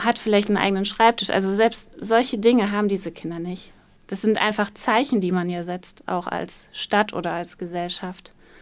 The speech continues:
Und, äh, da ist es eigentlich nicht verwunderlich, dass sich die Kinder oder dann auch die Jugendlichen sozusagen absolut nicht mehr <laughs> in dem Fall integrieren wollen.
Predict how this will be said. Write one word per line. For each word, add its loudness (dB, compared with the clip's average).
Und, -4
äh, -6
da 4
ist 0
es -8
eigentlich 6
nicht 2
verwunderlich, 4
dass -8
sich -10
die -4
Kinder -6
oder -2
dann -4
auch -8
die -4
Jugendlichen -2
sozusagen -4
absolut -4
nicht -6
mehr -6
<laughs> -2
in 4
dem 6
Fall 4
integrieren 2
wollen. -6